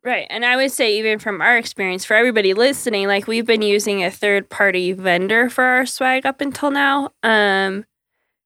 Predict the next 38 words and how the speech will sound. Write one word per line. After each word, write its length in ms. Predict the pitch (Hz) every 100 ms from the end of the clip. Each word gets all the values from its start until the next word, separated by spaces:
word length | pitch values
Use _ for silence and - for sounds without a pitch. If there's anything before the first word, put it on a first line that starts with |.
| _ _ _ _ -
and 380 | 226 214 208 208 _ -
it 180 | 226 233
was 240 | 233 220
really 260 | 220 226 208
hard 400 | - 285 294 226
because 360 | 208 214 202
none 200 | 208 220
of 80 | 226
my, 180 | 220 196 -
my 160 | 233 254
team 280 | 370 320
is, 220 | 247 226 - - _
like, 240 | 202 190 202
we 60 | 269
have 100 | 254
a 60 |
team 200 | - 226
of 120 | 196
designers, 760 | 180 170 190 262 190 160 185 -
but 200 | 208 -
they're 160 | 226 233
like, 220 | 220 214
"Where 180 | 202 214
do 100 | 240
we 120 | 226
put 200 | - 233
the 100 | 208
logo 380 | 180 202 196 175
on 160 | 170
the 80 | 170
shirt? 460 | - 233 - - - _ -
Like, 360 | 208 214 - - - - - _
<laughs> 380 | - 339 - -
how 160 | 294 277
do 80 |
you 140 | 285 247
know, 400 | 226 226 262 226
like, 340 | 196 190 -